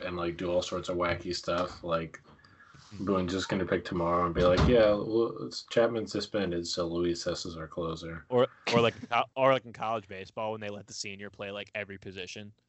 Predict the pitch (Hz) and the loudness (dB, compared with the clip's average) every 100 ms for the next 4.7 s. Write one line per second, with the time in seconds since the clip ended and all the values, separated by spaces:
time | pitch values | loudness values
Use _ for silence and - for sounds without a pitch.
0 | _ 110 101 104 98 104 95 101 95 - | _ -20 -12 -10 -8 -8 -8 -10 -14 -12
1 | 95 92 95 95 - 95 92 - 95 90 | -10 -8 -10 -10 -14 -14 -14 -14 -18 -16
2 | 90 92 92 - - - _ - _ - | -12 -10 -10 -14 -18 -20 _ -20 _ -12
3 | 131 127 123 90 82 90 87 82 87 82 | -10 -8 -6 -6 -4 -4 -6 -10 -10 -10
4 | 85 85 - - - - | -10 -10 -12 -18 -20 -18